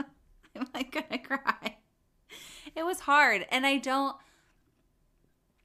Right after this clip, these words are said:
I don't think it's fair. I think they need to put Crappy Lake and Real Housewives of New York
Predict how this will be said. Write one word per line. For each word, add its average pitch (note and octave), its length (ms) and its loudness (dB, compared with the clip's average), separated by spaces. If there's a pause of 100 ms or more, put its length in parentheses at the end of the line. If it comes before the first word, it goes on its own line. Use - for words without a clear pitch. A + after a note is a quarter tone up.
(380)
I C4 140 4
don't D4+ 220 2
think D4+ 200 2
it's - 220 -4
fair. A3+ 320 4
I A3+ 100 4
think A#3 240 -6
they C4+ 120 -4
need C4 200 -2
to B3 60 -4
put G#3 440 -4
Crappy F#3+ 520 -2
Lake E3+ 460 -4
and F3+ 180 -4
Real E3+ 160 -4
Housewives E3+ 460 -4
of E3 80 -8
New E3+ 140 -6
York D3+ 360 -6